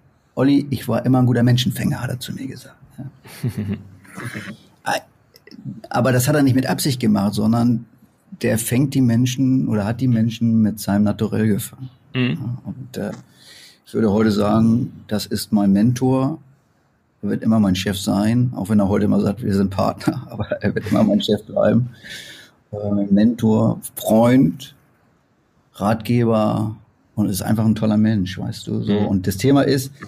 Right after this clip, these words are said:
Speaker 1: schwierig wird es immer dann, wenn eine Firma wächst, so wie Kuhn und Witte damals, ja.
Speaker 2: Mhm.
Speaker 1: Und, ähm, immer weiter wächst und der Unternehmer nachher nicht mehr alle erreicht. Und, äh,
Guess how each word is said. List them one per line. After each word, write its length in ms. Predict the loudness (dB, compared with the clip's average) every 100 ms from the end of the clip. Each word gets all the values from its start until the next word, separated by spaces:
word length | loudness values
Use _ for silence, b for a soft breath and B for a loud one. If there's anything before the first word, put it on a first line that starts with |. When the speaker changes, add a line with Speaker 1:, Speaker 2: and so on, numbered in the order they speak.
| B
Speaker 1:
schwierig 400 | -4 2 4 4
wird 140 | 4 2
es 100 | 0
immer 200 | 2 2
dann, 240 | 2 2
wenn 140 | 4 4
eine 200 | 2 0
Firma 340 | 0 2 2
wächst, 440 | 0 -4 -14 -18 _ _ _ _ _
so 180 | -2 0
wie 80 | 2
Kuhn 220 | 2 2
und 100 | 2
Witte 180 | 0 -2
damals, 420 | 0 0 -4 -6
ja. 100 | -8 -8 -16 _ _ _ _ _ -8
Speaker 2:
Mhm. 220 | -8 -8 -12 -20 -16 -2
Speaker 1:
Und, 500 | 2 4 2 0 -2
ähm, 960 | 0 2 2 0 0 0 -2 -2 -4 -10 -20 _ _ -4
immer 220 | 2 4
weiter 300 | 4 4 4
wächst 260 | 2 -2 -4
und 140 | -2
der 180 | 0 2
Unternehmer 460 | 2 4 4 6 4
nachher 260 | 2 0
nicht 140 | 0 2
mehr 160 | 2
alle 120 | 2 2
erreicht. 640 | 0 0 -2 -4 -10 -20 _
Und, 400 | -6 -4 -6 -6
äh, 320 | -6 -4 -4